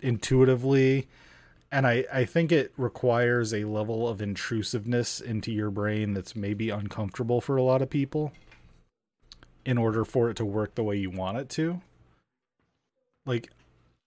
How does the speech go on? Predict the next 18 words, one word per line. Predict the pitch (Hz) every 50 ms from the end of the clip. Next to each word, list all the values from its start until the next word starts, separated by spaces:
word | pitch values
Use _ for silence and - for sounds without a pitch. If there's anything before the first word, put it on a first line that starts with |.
| _ -
I | - 147
think | 135 - 185 170 156
everybody | 135 127 143 143 139 131 135 131 131 127 123 123
is | 120 107 113
apprehensive | 117 - - - 123 113 101 127 123 110 - 131 107 110
or | 107 95
should | - - - 120 117 117
be | 120 123 120 120
apprehensive | 117 - 131 113 117 127 120 - 139 120 110
about | 110 101 101 - -
something | - 123 110 - 120 110 110 110
hooking | 120 113 - - 117 110
up | 110 107 - -
directly | - 113 101 - - 104 - _ - 120 110 110
to | - 120 107
their | 101 101 101
brain | 101 101 95 101 104 113
signals, | - - 151 135 147 160 170 175 185 185 - - -